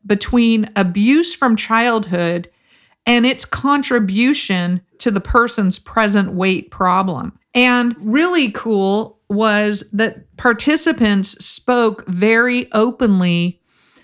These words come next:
about the relationship between abuse and their weight. So let's fast forward a decade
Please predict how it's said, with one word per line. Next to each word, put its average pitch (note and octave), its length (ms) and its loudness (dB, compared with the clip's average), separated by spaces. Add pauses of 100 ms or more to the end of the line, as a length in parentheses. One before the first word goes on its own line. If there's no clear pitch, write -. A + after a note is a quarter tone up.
(240)
about G3+ 600 2
the G3 100 2
relationship F#3 880 0
between A3+ 720 2
abuse F#3 640 0 (120)
and F#3 260 2
their F3 160 2
weight. E3 560 -2 (1040)
So D4 240 2
let's E4+ 220 0
fast F4+ 320 0
forward B3+ 360 2
a A#3+ 60 4
decade B3+ 800 -2